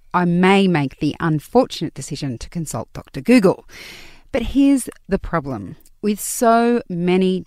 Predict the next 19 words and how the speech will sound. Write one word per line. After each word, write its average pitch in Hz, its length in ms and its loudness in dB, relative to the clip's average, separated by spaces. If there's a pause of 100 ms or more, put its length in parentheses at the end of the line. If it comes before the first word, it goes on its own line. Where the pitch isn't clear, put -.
different 190 360 -2
sources 143 380 -4
of 147 220 -6
advice, 139 460 -4
what 233 220 -4
you 262 180 -2
end 165 220 -2
up - 320 -4
with 147 460 -6 (420)
is 214 180 0
confusion, 233 800 -4 (460)
not 185 200 2
knowing 165 600 2
whether 156 240 -6
to 143 80 -12
trust - 380 -10
your 139 100 -8
own 135 180 -6
instinct, 262 840 0